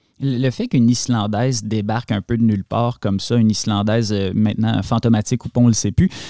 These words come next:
euh, ça, ça permet en quelque sorte de construire le film. Justement, tu l'as même mentionné à la manière d'une visite guidée. Ton personnage, il devient carrément une sorte de guide touristique à un moment donné.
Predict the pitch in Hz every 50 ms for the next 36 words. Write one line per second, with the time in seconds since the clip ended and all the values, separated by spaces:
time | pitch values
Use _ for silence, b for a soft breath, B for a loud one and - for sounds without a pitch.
0 | B 127 - 120 117 120 113 113 113 107 104 101 92 80 80 76 76 - - -
1 | - - 127 123 - 151 143 180 233 262 - 143 123 - 117 113 - 151 170 147
2 | 110 - - 117 107 - - 135 135 - 113 104 - - 143 160 147 131 - -
3 | 113 - - - 127 127 156 156 - - 113 107 107 107 104 135 156 180 175 151
4 | 139 139 135 131 - - 120 117 143 160 147 127 120 110 113 120 127 139 165 151
5 | 135 127 120 110 110 120 120 107 131 143 139 131 117 117 107 131 139 - 123 120
6 | - 123 - 123 123 156 190 175 135 117 107 101 101 98 101 98 123 131 - 131
7 | 120 120 139 156 143 - 143 135 135 120 107 110 107 107 127 131 135 120 - 131
8 | 117 120 120 - - 185 190 - 175 160 156 156 147 143 143 143 135 135 123 131
9 | 160 214